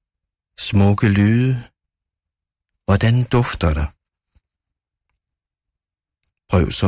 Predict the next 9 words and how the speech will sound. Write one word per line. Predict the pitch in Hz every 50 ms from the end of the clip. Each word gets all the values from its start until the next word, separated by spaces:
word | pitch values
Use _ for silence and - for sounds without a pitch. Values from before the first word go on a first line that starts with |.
| 92
at | 87 82
lægge | 95 95 85 90
mærke | 92 92 95 101 113 123
til, | 110 - - 107 107 110 - - _ _ _ _ _ _ _ _ _ _ _ -
hvordan | 98 92 98 98 104 107
din | 113 117 117
krop | 113 - - - 113 113 - - - -
har | - 73 76 73 78
det. | - - -